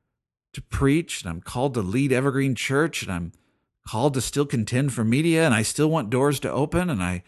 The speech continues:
I still would like to speak to many people, and I still would like to have these positions of power, and I still would like my denomination to notice me, and I still would like, but you know what?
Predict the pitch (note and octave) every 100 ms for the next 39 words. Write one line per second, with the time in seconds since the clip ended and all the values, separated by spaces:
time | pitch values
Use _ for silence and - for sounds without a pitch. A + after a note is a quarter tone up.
0 | _ _ - G#2+ - - D3+ E3+ G2 A2
1 | F#3+ G3+ - C#3 A#2 A#2+ G2 G2 F#2 G#2
2 | G#2+ C#3 D3+ G#2 F#2+ - - - E3 C#3+
3 | G#2 B2 F#3+ C#3 A#2+ A2 G#2 F#2+ - G#2+
4 | G#2+ G#2+ G2 G2 - G#2+ G2+ C3 C#3+ G#2
5 | F#2 - - - - - - D#3+ C3+ A2+
6 | D#3 G3+ C#3 C#3 C3+ B2+ B2 A#2 A#2 A#2+
7 | A2 G#2 G#2+ G#2+ G#2+ G2+ A2+ D#3+ C3 F#2+
8 | F#2+ - - - - - E3+ D#3 B2 A2+
9 | C3+ G#3 - - C3+ C3 - D3 F3+ G3
10 | F#3+ G#3